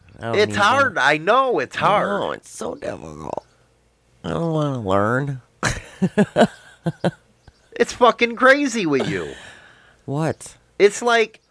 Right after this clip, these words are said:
Speaker 2: if it ain't about sex, you don't know what the hell you're talking about.
Speaker 1: I got lots of topics on that.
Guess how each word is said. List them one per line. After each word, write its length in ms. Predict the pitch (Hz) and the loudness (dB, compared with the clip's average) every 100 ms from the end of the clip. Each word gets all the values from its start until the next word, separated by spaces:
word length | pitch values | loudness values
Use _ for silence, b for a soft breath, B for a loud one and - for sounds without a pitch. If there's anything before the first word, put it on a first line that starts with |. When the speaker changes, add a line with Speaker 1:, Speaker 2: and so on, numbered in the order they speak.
| - | -8
Speaker 2:
if 160 | 180 214 | -4 0
it 100 | 208 | 2
ain't 200 | 233 240 | 2 0
about 280 | 214 214 | 0 0
sex, 500 | - - 262 247 - | -2 0 2 2 -2
you 60 | 202 | -4
don't 140 | 202 208 | -2 0
know 80 | |
what 140 | 214 208 | 0 2
the 120 | 208 | 2
hell 160 | 214 220 | 2 0
you're 140 | 208 | -4
talking 420 | - 233 262 262 | -2 0 0 -2
about. 460 | 220 151 95 73 - | 0 2 2 -2 -8
Speaker 1:
I 40 | 107 | -8
got 160 | 131 | -6
lots 300 | 101 127 - | -4 -4 -4
of 80 | 110 | -6
topics 420 | 104 95 - - | -2 -2 -2 -4
on 180 | 87 87 | -2 0
that. 360 | 92 107 90 | 0 0 0